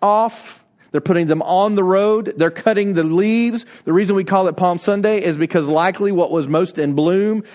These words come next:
at this time of year was gonna be palm leaves. And so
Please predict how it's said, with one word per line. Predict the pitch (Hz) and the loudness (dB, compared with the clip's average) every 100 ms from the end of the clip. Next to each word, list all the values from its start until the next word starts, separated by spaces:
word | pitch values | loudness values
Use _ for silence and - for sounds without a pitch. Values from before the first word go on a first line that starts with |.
| - | -8
at | 135 | -4
this | 175 165 | -2 -2
time | 180 160 | -2 -2
of | 151 | -2
year | 143 170 196 190 | 0 0 0 -2
was | 151 135 | -4 -4
gonna | 160 156 | -2 0
be | 156 | 0
palm | 143 151 165 180 | 0 -2 0 0
leaves. | 185 196 196 | -2 -2 -4
And | 156 | -6
so | - 147 | -2 -2